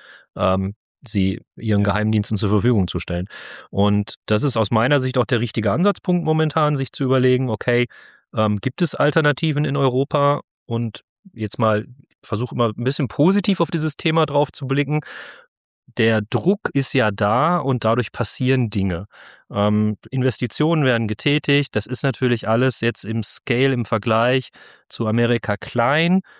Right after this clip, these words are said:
Speaker 1: Und trotzdem ist es gut, dass eine Schwarz-Gruppe und andere Rechenzentren bauen, S-, Dienste anbieten,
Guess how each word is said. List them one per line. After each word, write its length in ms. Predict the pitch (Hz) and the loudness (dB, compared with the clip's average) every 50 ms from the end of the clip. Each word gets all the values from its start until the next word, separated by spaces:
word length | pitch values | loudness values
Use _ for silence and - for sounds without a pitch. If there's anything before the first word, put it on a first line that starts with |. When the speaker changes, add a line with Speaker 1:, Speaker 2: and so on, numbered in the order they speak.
| - _ _ - | -20 _ _ -12
Speaker 1:
Und 100 | 113 - | -8 -2
trotzdem 500 | - 120 127 - - - 139 135 135 123 | 0 0 0 0 0 0 2 2 2 2
ist 160 | 123 117 113 | 0 0 -2
es 200 | 113 110 - - | -4 -6 -8 -8
gut, 320 | - 131 135 147 156 - | -6 -2 0 0 0 0
dass 300 | 131 120 113 - - - - 120 | 0 0 0 -2 -6 -12 -12 -8
eine 220 | 123 123 123 120 | -6 -4 -4 -4
Schwarz-Gruppe 960 | - - - - 104 113 120 123 - - - - - - 127 110 - 131 123 | -4 -6 -4 0 2 2 4 2 0 -2 -8 -10 -4 -4 -4 -2 2 2 2
und 180 | 117 117 - - | 2 0 -2 -2
andere 520 | 92 104 113 127 123 123 120 120 117 120 113 - - - - _ _ _ | -2 0 0 2 2 2 4 4 4 2 0 -4 -10 -20 -20 _ _ _
Rechenzentren 640 | - - 110 - 139 117 - 127 123 - - 127 120 | -2 -2 0 0 0 0 0 0 0 0 0 -2 0
bauen, 580 | 107 110 107 107 107 110 110 113 113 117 117 - | 2 2 2 4 4 2 2 2 0 0 -2 -6
S-, 160 | - - - - - | -10 -14 -12 -10 -6
Dienste 400 | 110 123 131 135 - - - 95 | -4 -2 -2 -2 -2 -2 -2 -2
anbieten, 760 | 107 113 117 110 110 107 107 - - 110 107 107 107 107 | 0 -2 0 0 0 -2 -2 -2 -2 0 2 2 2 0